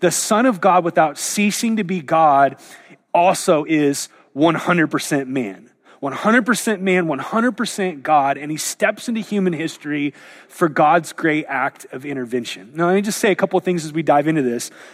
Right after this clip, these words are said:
Um, the point of doing theology work in the church is not so that we can become theological eggheads and just win trivia questions.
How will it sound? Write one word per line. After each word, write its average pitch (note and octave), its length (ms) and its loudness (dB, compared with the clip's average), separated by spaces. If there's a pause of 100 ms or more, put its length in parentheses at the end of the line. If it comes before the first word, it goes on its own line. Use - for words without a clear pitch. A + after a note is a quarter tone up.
(100)
Um, D#3 280 0
the E3+ 80 4
point G#3 380 0
of F#3+ 140 0
doing F3+ 280 2
theology E3 560 2
work F#3 260 2
in F3+ 100 0
the C3+ 60 -2
church F3+ 460 -2
is D#3+ 180 -2
not D#3 300 -2
so - 140 -4
that F#3 100 4
we F3 140 -2
can F3+ 100 -6
become E3 480 0 (240)
theological E3 720 2
eggheads D3 720 -2
and C#3+ 160 -6
just D3 220 -4
win C#3+ 320 -2
trivia D#3 400 2
questions. - 680 -8